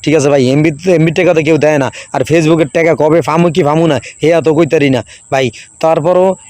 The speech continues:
করতাছি, কইতে নিজের খায়া নিজে মানে আপনাকে বুদ্ধি দিতেছি,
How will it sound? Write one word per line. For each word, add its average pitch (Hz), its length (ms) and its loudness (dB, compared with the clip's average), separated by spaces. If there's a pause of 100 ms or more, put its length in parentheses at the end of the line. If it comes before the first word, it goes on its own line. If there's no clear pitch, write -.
করতাছি, 151 480 -2 (360)
কইতে 160 240 0
নিজের 165 500 0
খায়া 175 400 -2 (240)
নিজে 156 260 2
মানে 160 200 0
আপনাকে 139 240 0
বুদ্ধি 151 260 2
দিতেছি, 135 360 0